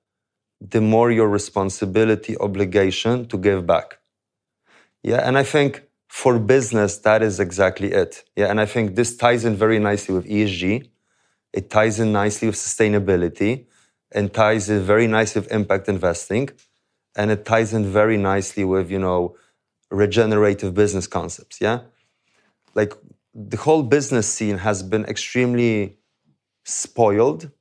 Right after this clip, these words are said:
by the fact of not taking consequences for their actions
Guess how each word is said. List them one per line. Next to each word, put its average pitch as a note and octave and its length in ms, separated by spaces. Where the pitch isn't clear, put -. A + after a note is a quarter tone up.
by G#2 200
the G2 120
fact A#2 340
of G#2+ 100
not A2 280
taking G#2 280
consequences G2 800
for G2 200
their F#2+ 160
actions - 480